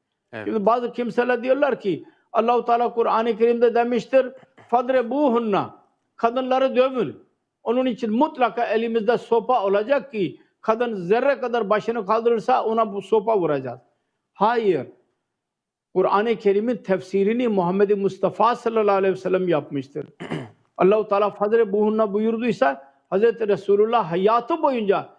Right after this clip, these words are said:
Speaker 2: hiçbir kadını dövmemiştir. Ve orada eğer Allah-u Teala öyle bir şey dediyse onun tabii ki sebebini de orada belirtmiştir. Bir kadın yoldan çıkarsa mecburen ona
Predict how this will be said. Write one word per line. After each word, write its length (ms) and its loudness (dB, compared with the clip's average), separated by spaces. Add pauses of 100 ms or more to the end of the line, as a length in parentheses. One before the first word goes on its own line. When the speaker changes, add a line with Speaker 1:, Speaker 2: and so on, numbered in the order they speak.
(200)
Speaker 2:
hiçbir 460 -2
kadını 420 -2
dövmemiştir. 720 -2 (880)
Ve 180 -2
orada 460 2
eğer 300 0
Allah-u 340 0
Teala 220 2
öyle 240 0
bir 80 -2
şey 240 0
dediyse 420 0
onun 260 -4
tabii 340 -2
ki 280 -6 (140)
sebebini 560 0
de 60 2
orada 380 -2
belirtmiştir. 720 -4 (360)
Bir 120 2
kadın 280 0
yoldan 380 0
çıkarsa 640 -2
mecburen 600 -2
ona 460 -2